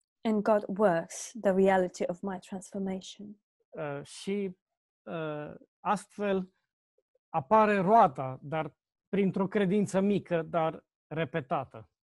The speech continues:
Speaker 1: And this is how fruit uh, appears, but it is through a small faith, but a constant or repeated faith.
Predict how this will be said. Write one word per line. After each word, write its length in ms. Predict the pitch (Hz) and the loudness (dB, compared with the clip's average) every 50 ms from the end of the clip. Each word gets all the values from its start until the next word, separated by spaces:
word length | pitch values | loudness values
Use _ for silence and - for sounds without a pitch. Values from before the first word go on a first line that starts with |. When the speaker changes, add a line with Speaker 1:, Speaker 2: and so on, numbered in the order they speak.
| _ _ _ _ _ _ _ _ _ _ _ _ _ _ _ _ | _ _ _ _ _ _ _ _ _ _ _ _ _ _ _ _
Speaker 1:
And 160 | - 226 226 | 4 4 6
this 180 | 208 269 262 - | 6 6 4 4
is 140 | 247 - | -2 -2
how 160 | - 220 214 196 | 2 4 4 2
fruit 760 | - - - 269 254 202 180 175 - _ - - - - _ _ _ - | 2 2 6 6 8 8 6 4 0 _ -14 -18 -18 -18 _ _ _ -2
uh, 180 | 208 196 185 185 - | 0 0 0 0 -2
appears, 580 | 196 190 - - - 226 185 165 170 170 165 - | -8 -10 -6 0 2 4 4 4 2 0 -2 -2
but 160 | - 185 - | -6 -6 -4
it 100 | 190 - | -2 0
is 240 | 202 196 185 - - - - - - _ _ - - | 0 0 0 -2 -10 -16 -20 -20 -20 _ _ -10 -4
through 160 | 202 208 208 - | 0 0 2 2
a 120 | 190 196 | 2 0
small 540 | - - - - - 220 240 254 269 269 262 | 0 -2 -4 0 4 6 8 10 8 8 6
faith, 640 | - - - - 202 170 170 185 185 - _ - - _ _ _ _ _ _ - | 2 -4 0 2 4 4 4 2 0 -6 _ -20 -20 _ _ _ _ _ _ -2
but 100 | 196 180 | -2 0
a 200 | 190 196 196 190 - - | 2 2 0 0 -4 -6
constant 440 | - 233 202 180 - - 175 165 | -2 -2 -2 -2 -2 -4 -6 -4
or 160 | 185 190 185 180 | -2 -2 0 2
repeated 600 | 185 202 196 196 - 233 214 196 196 - 180 165 - - - _ _ _ | 2 0 0 0 0 0 0 0 0 0 -4 -4 -4 -6 -18 _ _ _
faith. 460 | _ - - 185 - - - _ _ | _ -8 -6 -6 -6 -8 -12 _ _